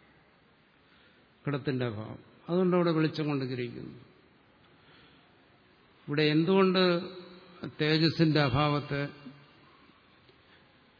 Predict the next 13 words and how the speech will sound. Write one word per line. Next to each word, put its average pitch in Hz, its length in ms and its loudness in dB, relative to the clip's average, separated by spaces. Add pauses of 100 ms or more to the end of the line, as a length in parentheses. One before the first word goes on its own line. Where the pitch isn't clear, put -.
(460)
ചക്ഷുരേന്ദ്രിയം 147 640 0
കൊണ്ട് 135 240 -4
ഗ്രഹിക്കുന്നു? 135 500 -2 (2000)
വെളിച്ചമില്ലെങ്കിൽ, 143 680 -2
കാരണം 143 240 -2
അവിടെ 170 160 2
വെളിച്ചമില്ലാത്തതുകൊണ്ട് 170 800 0
തന്നെ. 147 220 -2
വെളിച്ചമില്ലായിരിക്കും, 160 680 0
പിന്നെ 165 160 2
എങ്ങനെ 165 200 2
ഗ്രഹിക്കാൻ 160 400 -2
പറ്റും? 151 260 -10